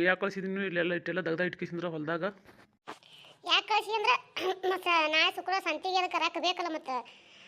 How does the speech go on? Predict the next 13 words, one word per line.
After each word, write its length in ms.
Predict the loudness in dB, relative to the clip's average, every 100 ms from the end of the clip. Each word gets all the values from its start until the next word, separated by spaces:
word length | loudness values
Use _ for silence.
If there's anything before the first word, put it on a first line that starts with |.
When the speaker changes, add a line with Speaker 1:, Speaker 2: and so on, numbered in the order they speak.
| -14
Speaker 2:
ಹುಟ್ಟೂರು 340 | -8 0 2 4
ಹೊಲಕ್ಕೆ 320 | 2 2 0
ಬಂದು 160 | -2 -4
ಕೂತ್ರ 240 | -6 -2 0 2 0
ಮತ್ತ 200 | -4 -6 -6
ಸಂತಿ 300 | -4 -4 -2 2
ರೊಕ್ಕಕ್ಕೆ 460 | 0 0 -6 -2 -2
ಹೆಂಗ್ 200 | 0 -2
ಮಾಡ್ತೀರಿ? 380 | -4 -6 -10 -12 -16 -18 -18 _ _ -18 -18 -16 -20 -20 -8
Speaker 1:
ಅಲ್ಲೇ 240 | -2 4 4
ಇವ್ನ್ 220 | 4 2
ಇರ್ತಿ, 260 | -2 0 0 2 0 -4 -6
ಅದು 220 | -4 -2